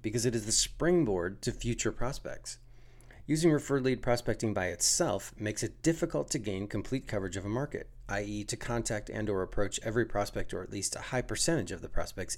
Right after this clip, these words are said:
in a market. By integrating this system with referred lead prospecting, one can achieve the best of both worlds. Once a market is defined, it can be approached directly.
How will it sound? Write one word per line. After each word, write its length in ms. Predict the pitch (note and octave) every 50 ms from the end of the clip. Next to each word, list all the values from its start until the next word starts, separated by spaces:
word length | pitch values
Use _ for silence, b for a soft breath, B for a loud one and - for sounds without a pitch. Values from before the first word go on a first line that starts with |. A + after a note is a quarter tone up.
| -
in 140 | - C#3+ C#3+
a 20 | G#2+
market. 380 | F2+ D2+ - - - - - - - B B B B B B B B B B B B B
By 100 | - A2+
integrating 580 | A#2 C3+ C#3+ - G3 E3 F#3 F3+ F3 E3+ C#3+ G#2
this 180 | G2 C#3 C#3+
system 560 | - - - C3+ - - - G#2+ F#2+ F#2+ F#2+
with 320 | G#2 C3 E3 F3 - - - -
referred 460 | - G#2+ G2+ - - - A2 G#2+ G#2 G2
lead 200 | G2+ G2+ F#2 -
prospecting, 640 | - A2+ - - - - D#2+ - F2+ F2 G2 A2+ - b b b b b b b b B2
one 140 | B2+ C3
can 140 | B2+ - D3
achieve 300 | D3 C#3+ - - A2 G#2+
the 60 | A2
best 320 | G#2 - G2 F2+ - - -
of 100 | G2+ F2
both 240 | G2+ G2 G2 - -
worlds. 460 | A2+ A#2+ A2+ - - - - - - B B B B B B -
Once 160 | B2+ B2 -
a 40 | C#3+
market 280 | C3+ C3+ C#3 - D3
is 140 | D3 C#3 B2+
defined, 560 | C#3+ D#3+ D#3+ - D#3 D#3 C#3 G#2+ G#2+ G#2+ G2+
it 160 | G2+ - G#2
can 140 | - - G#2+
be 100 | G2 G2+
approached 500 | - - - - - G#2+ G#2+ G#2 - -
directly. 520 | - B2 C3+ D#3 D#3 - F#2 F2 - -